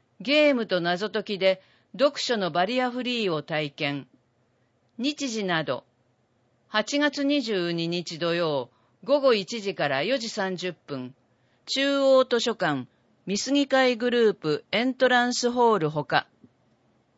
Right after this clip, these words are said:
対象は三歳以上。未就学児は保護者同伴。無料。当日直接会場へ。問い合わせ、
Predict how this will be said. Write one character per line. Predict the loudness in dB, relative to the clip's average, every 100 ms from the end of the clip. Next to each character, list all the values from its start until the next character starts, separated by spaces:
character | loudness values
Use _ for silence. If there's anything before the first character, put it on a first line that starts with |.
| _ _
対 | 2 2
象 | 2 4 6 6
は | 4
三 | 0 -2 -2
歳 | 0 0 0 -4
以 |
上。 | -2 -2 -2 -4 -8 _ _ _ _ _
未 | -4 -2 2
就 | 2 2
学 | 0 -2
児 | -2 0
は | 2
保 | 2 0
護 | -2
者 | -2 -2
同 | 0 -2 -2
伴。 | -4 -6 -8 _ _ _ _ _ _
無 | -6 -2
料。 | 2 4 4 2 -2 _ _ _ _ _
当 | 6 6 6
日 | 2 -6
直 | -4 -4
接 | -2 -4 -4
会 | 0 2 2
場 | 0 2 2
へ。 | 2 -2 _ _ _ _ _ _ _ _ _ 0
問 | 4 4
い | 4
合 | 4
わ | 2
せ、 | 0 -4